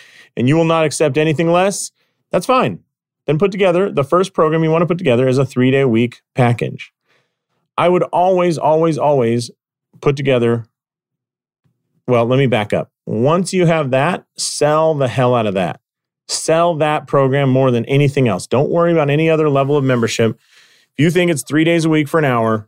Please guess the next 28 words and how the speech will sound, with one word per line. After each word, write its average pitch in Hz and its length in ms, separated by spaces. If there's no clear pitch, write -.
sell 143 680
that 127 380
membership. 113 680
Tell 147 380
everybody 143 500
about 107 260
it 104 80
and 107 100
get 117 100
as 107 100
many 113 160
people 110 240
as 104 80
you 104 60
can. 107 240
You 107 60
want 117 120
to 117 40
get 113 120
at 110 60
least 139 400
fifty 180 400
percent 160 380
of 135 80
your 139 80
members 127 500
into 139 260
that, 131 260